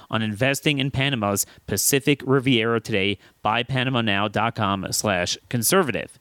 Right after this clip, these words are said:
Okay, so I talked about this a little bit on Monday's show, but I didn't get a chance because I really wanted to get into our special guest we had,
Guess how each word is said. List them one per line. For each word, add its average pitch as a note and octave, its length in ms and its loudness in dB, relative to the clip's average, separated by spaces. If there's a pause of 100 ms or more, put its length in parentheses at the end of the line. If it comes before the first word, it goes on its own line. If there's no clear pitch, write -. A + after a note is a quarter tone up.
(1200)
Okay, D#3 480 -4
so F3+ 460 2 (540)
I E3+ 80 0
talked D4 320 0
about A#3 240 -2
this F3+ 160 2
a D#3 60 0
little D3 200 2
bit C#3 380 0 (360)
on C3 160 0
Monday's C3 400 2
show, B2+ 400 2
but A2+ 200 0
I A#2 40 0
didn't C#3 200 -2
get C3+ 100 2
a A#2+ 80 0
chance B2+ 360 -2
because A#2+ 260 -4
I A#2 60 2
really B2+ 280 2
wanted A#2 520 0
to A2+ 460 2 (680)
get C3 300 -2
into A2+ 880 2 (260)
our A2 180 2
special A2+ 380 -2
guest B2 300 -4
we B2 140 -2
had, A2 440 -4